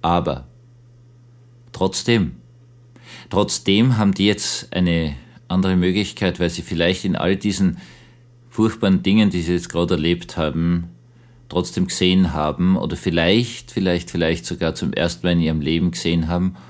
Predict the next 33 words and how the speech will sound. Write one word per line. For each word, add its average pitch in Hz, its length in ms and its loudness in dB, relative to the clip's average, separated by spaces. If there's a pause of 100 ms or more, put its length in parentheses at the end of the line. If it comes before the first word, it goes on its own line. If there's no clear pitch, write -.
(720)
„Hey, 95 240 0
ich - 140 -4
kann 92 200 2
mich 87 160 0
ja 80 100 -2
wirklich 95 400 -4
anvertrauen.“ 80 800 -2 (880)
Und - 120 -6
das 92 120 -2
hat 98 140 -6
gar 107 140 4
nichts 131 220 2
mit 120 120 0
Sex - 340 -2
zu - 120 -4
tun, 80 380 -4 (800)
sondern 92 200 2
das 85 140 0
hat 92 140 -2
etwas - 320 -4
mit 92 160 0
sich - 300 -6
öffnen 95 560 0
zu - 160 -4
tun. 87 720 0 (680)
Und - 1000 -6 (560)
dann 90 180 2
ist 85 160 0
jemand 90 320 2
wirklich 92 340 0
für 104 120 0
mich 95 260 2
da. 82 380 -2